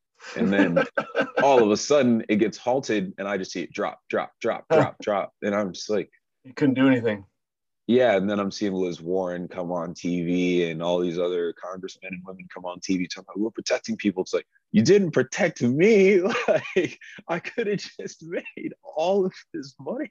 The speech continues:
Speaker 1: <laughs> Like,
Speaker 2: Protected some people
Speaker 1: yeah,
Speaker 2: who have
Speaker 1: I
Speaker 2: all
Speaker 1: was
Speaker 2: the
Speaker 1: so
Speaker 2: money already. <laughs>
Speaker 1: Exactly, 'cause it was at a perfect time for a catalyst too.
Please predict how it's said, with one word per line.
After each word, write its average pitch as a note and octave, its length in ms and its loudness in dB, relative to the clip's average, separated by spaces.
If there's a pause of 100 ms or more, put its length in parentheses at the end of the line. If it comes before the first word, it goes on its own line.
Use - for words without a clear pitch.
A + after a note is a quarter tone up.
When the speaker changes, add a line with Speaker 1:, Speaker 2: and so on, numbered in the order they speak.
(140)
Speaker 1:
<laughs> - 520 -18
Like, G3+ 140 -4
Speaker 2:
Protected G3 380 2
some D4 260 4
people C#3+ 540 4 (420)
Speaker 1:
yeah, A2+ 160 -2
Speaker 2:
who - 60 4
have F3+ 180 6
Speaker 1:
I - 40 2
Speaker 2:
all G#3 100 6
Speaker 1:
was G3+ 80 6
Speaker 2:
the E3+ 80 4
Speaker 1:
so E3 40 4
Speaker 2:
money F#3 240 4
already. D#3 540 6
<laughs> - 680 -2
Speaker 1:
Exactly, A#2 640 -2
'cause A#2 340 -4
it - 120 -4
was D3+ 240 0
at B2 100 -2
a A#2 140 -10
perfect - 460 -10
time A#2+ 240 -12
for - 120 -4
a - 60 -8
catalyst G#2+ 560 0
too. B2 320 2